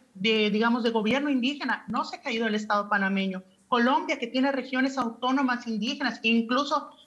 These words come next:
en Estados Unidos, en Canadá, con muchas críticas que hay que hacerle a su sistema, que también no es el ideal,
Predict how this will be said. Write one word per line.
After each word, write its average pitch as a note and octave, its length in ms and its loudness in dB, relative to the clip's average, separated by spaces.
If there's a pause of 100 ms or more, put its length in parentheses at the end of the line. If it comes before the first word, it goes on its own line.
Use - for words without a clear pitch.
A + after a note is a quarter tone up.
(120)
en A3 260 2
Estados B3 560 2
Unidos, C4 300 2
en A#3 100 -2
Canadá, A#3 340 2
con A3 200 0
muchas B3 460 0
críticas A3+ 440 -6
que A#3+ 80 -8
hay A#3 80 -6
que A3+ 80 -4
hacerle A3 280 0
a G#3 40 2
su G#3+ 100 -6
sistema, G#3+ 360 0
que G#3+ 80 -2
también G#3+ 440 0
no A3 140 4
es A3+ 140 -2
el A#3 100 2
ideal, A#3+ 360 2